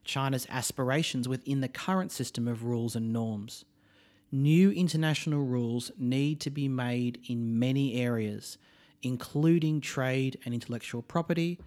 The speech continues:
cybersecurity, and social media. China will expect a say in this process because it sees the present rules as having been created in the past without its participation. This is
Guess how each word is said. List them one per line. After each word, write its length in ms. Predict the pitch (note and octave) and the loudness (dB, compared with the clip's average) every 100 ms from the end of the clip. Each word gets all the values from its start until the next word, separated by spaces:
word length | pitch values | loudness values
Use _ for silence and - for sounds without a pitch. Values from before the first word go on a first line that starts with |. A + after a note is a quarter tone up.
| - _ _ | -20 _ _
cybersecurity, 1080 | - - B2 B2 B2+ B2+ - - C3+ C3 C3 - | -12 -4 0 2 2 -2 -6 -4 -2 -2 -6 -8
and 100 | A2+ | -10
social 480 | - - B2+ A#2 A#2+ | -8 -4 -4 -2 -4
media. 420 | A#2 A2+ G#2+ D#2+ - _ _ _ _ _ _ | -2 -4 -4 -8 -12 _ _ _ _ _ _
China 580 | - F3 F#3+ G3 B2+ D#3+ _ | -2 2 4 4 0 -4 _
will 160 | F3 F3 | -2 0
expect 640 | - - - F#3+ F#3+ - - - | -2 -4 -2 -2 -2 -8 -12 -8
a 80 | |
say 440 | A#2+ - D#3 D3 D#3 | -4 -2 2 2 2
in 280 | C3 B2 A#2 | 0 0 0
this 180 | B2+ | -2
process 720 | - - A#2+ - F2 - - - _ - - | -4 -6 -4 -4 -8 -10 -14 -16 _ -20 -14
because 440 | - - C#3+ D#3+ - | -10 -4 2 2 2
it 120 | D#3 | -4
sees 460 | D3 - D3 B2+ B2+ | -4 -2 -2 -2 -4
the 80 | B2 | -10
present 640 | - - - D3 F3 F#3 - | -12 -18 -2 2 4 2 0
rules 420 | C#3+ C3 A#2+ A#2+ | 0 0 0 -2
as 180 | A#2+ A#2+ | -4 -6
having 380 | - C#3 D3 C#3 | -4 -2 0 0
been 240 | C3+ C3 | -2 -2
created 580 | B2 C3 B2 A#2 A#2 - | -4 -4 -2 -4 -6 -6
in 220 | - E3+ F3 | -4 -2 -2
the 60 | |
past 500 | - - B2+ B2+ - | -6 -4 -4 -4 -6
without 340 | B2 A2+ A#2 - | -8 -6 -6 -6
its 180 | A#2+ - | -10 -8
participation. 880 | - A#2+ - A#2 - A2+ - E2 - _ _ _ _ _ _ - | -10 -10 -8 -10 -6 -8 -8 -12 -16 _ _ _ _ _ _ 0
This 200 | F3+ - | 0 2
is 200 | D#3 | -2